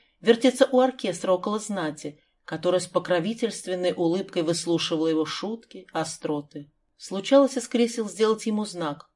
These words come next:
он тотчас прибежит. Говоришь, бывало: 'Что тебе за охота, любезный друг, возиться с этим народом? Ни в одном из них ты не найдёшь сочувствия.' Он терпеливо выслушает, начнёт щекотать, обнимать,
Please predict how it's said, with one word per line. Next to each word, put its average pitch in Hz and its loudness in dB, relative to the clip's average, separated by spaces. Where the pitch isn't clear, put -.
он 165 -4
тотчас 226 -4
прибежит. 156 -4
Говоришь, 202 2
бывало: 147 -2
'Что - -2
тебе 233 2
за 247 4
охота, 240 -2
любезный 160 -2
друг, 147 -6
возиться 156 -4
с - -8
этим 165 -2
народом? 160 -2
Ни 156 -4
в 156 -2
одном 175 0
из 156 -4
них 185 -6
ты 160 -2
не 156 0
найдёшь 156 -2
сочувствия.' 185 -6
Он 180 -6
терпеливо 165 2
выслушает, 202 -4
начнёт 226 2
щекотать, 185 -4
обнимать, 170 0